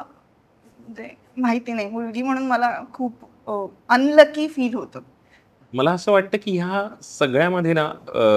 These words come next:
Speaker 2: आपल्याला ते दिसत नाहीत किंवा आपल्या चर्मचक्षूंना दिसत नाहीत, याचा अर्थ ते नाहीयेत असं नाही असू शकत.
Speaker 1: शंभर टक्के.
Speaker 2: तर, अ,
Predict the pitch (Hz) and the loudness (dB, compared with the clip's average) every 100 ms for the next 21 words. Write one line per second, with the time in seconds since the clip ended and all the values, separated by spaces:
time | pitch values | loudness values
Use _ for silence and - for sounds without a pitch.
0 | 104 101 98 90 - - _ _ _ _ | 6 4 2 -2 -8 -18 _ _ _ _
1 | _ _ 190 185 190 196 214 214 220 - | _ _ 4 4 6 8 10 8 6 0
2 | 240 208 190 180 220 208 202 131 - _ | -2 0 -2 2 2 4 2 2 -2 _
3 | _ _ _ 160 143 165 135 156 185 160 | _ _ _ 2 6 8 8 6 4 4
4 | 156 185 - 220 220 196 180 175 196 147 | 4 0 0 0 0 -2 -2 -2 0 2
5 | 135 127 175 175 202 196 202 170 160 196 | 2 4 4 2 2 0 2 2 2 2
6 | 175 - 180 175 110 - 254 254 302 320 | 2 2 2 2 0 -2 -2 4 6 4
7 | 247 - 214 _ _ _ - 160 156 147 | -2 -8 -20 _ _ _ 4 6 8 8
8 | 127 113 | 8 6